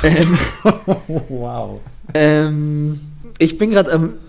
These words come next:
Speaker 1: am Überlegen. Ich, ähm, ich würde nämlich ganz gerne, jetzt, weißt du, jetzt bin ich natürlich heiß. Das ist wie, wenn man einmal einen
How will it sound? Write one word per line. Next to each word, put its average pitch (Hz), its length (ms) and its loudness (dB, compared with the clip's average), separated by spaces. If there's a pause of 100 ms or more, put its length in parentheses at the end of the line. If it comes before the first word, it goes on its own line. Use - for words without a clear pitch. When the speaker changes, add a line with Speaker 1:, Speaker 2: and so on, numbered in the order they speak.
(220)
Speaker 1:
am 143 160 -2
Überlegen. 135 760 0 (440)
Ich, 131 220 -2
ähm, 143 680 -4 (840)
ich 143 200 0
würde 185 160 6
nämlich 180 260 0
ganz 139 260 -2
gerne, 165 500 2
jetzt, 143 360 -4
weißt 175 240 2
du, 175 40 -4
jetzt - 240 -2
bin 180 120 2
ich 190 80 2
natürlich 160 480 -2
heiß. 139 260 2
Das 123 140 -4
ist 127 160 -2
wie, 165 100 2
wenn 160 80 4
man 147 120 0
einmal 147 260 0
einen 139 80 -4